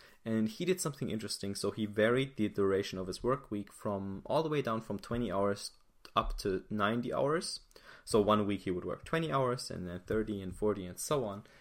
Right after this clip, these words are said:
And what he found out in the end was that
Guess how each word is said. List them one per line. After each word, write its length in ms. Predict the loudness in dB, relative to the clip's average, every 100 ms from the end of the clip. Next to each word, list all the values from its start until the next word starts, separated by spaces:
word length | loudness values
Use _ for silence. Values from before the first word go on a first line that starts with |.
| -18 -4
And 200 | 2 2
what 140 | 2
he 500 | 0 -2 0 -2 -4
found 300 | -2 2 4
out 180 | 2 0 -4
in 140 | -2
the 120 | 0
end 160 | -2 -2
was 240 | -2 0
that 220 | -2 -4